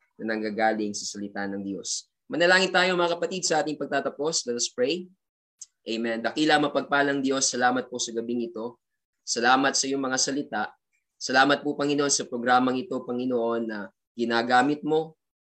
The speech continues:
ang platform ng internet, ng Facebook, ng, ng online streaming, Panginoon, upang ang mga kabataan ay mapalakas,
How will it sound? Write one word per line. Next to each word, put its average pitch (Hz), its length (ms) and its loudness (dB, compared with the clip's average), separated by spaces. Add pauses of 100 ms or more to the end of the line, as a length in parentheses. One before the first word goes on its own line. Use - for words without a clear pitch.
(120)
ang 104 160 -10
platform 127 640 0
ng 113 80 0
internet, 127 720 2
ng 113 240 -2
Facebook, 127 640 0
ng, 107 480 -6
ng 104 320 -4
online 135 560 6
streaming, 139 560 0
Panginoon, 113 560 -4 (480)
upang 151 320 6
ang 135 160 4
mga 135 320 2
kabataan 120 720 4
ay 110 240 -2
mapalakas, 117 960 0